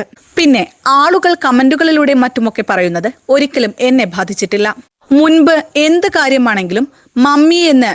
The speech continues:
വിളിച്ച് കരയും. എന്നാൽ കഴിഞ്ഞ നാല് വർഷമായിട്ട് ശക്തിയായിട്ടുള്ളൊരു മേഘ്നയായി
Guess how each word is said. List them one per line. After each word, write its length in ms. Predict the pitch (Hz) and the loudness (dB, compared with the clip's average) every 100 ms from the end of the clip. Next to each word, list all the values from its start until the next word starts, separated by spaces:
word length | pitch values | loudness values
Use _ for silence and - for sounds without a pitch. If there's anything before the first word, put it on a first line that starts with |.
| 196 | -4
വിളിച്ച് 360 | 220 240 - | -4 -2 -4
കരയും. 440 | - 180 175 190 202 _ _ _ - | -4 -2 -2 -4 -8 _ _ _ -4
എന്നാൽ 380 | 269 233 202 302 - _ _ 320 | 0 0 0 -2 -6 _ _ -2
കഴിഞ്ഞ 320 | 311 339 381 | 0 0 0
നാല് 360 | 330 285 330 | 2 2 0
വർഷമായിട്ട് 720 | 339 302 - 247 226 214 185 - | -2 -4 -2 -2 -2 -4 -6 -8
ശക്തിയായിട്ടുള്ളൊരു 1160 | - 269 - _ 359 302 226 214 202 196 180 185 | -8 -8 -8 _ -2 -2 -2 -4 -4 -2 -4 -4
മേഘ്നയായി 600 | 214 226 226 262 208 | -4 -4 -4 -4 -4